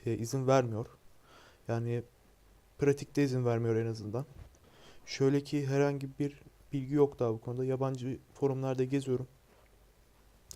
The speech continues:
Bakıyorum herhangi bir gelişme yok. Bu konuda bir gelişme olduğunda tabii ki de sizi bilgilendireceğim. Bunun adında bir video çekmeyi düşünüyorum. Yakın bir zamanda da geleceğini umut ediyorum arkadaşlar. Çünkü bu ekran kartı birçok notebook'ta kullanılmakta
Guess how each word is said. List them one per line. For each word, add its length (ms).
Bakıyorum 340
herhangi 420
bir 60
gelişme 380
yok. 180
Bu 20
konuda 300
bir 60
gelişme 360
olduğunda 320
tabii 200
ki 80
de 100
sizi 220
bilgilendireceğim. 680
Bunun 140
adında 260
bir 140
video 180
çekmeyi 360
düşünüyorum. 360
Yakın 220
bir 60
zamanda 360
da 80
geleceğini 400
umut 240
ediyorum 300
arkadaşlar. 520
Çünkü 440
bu 140
ekran 280
kartı 440
birçok 380
notebook'ta 400
kullanılmakta 680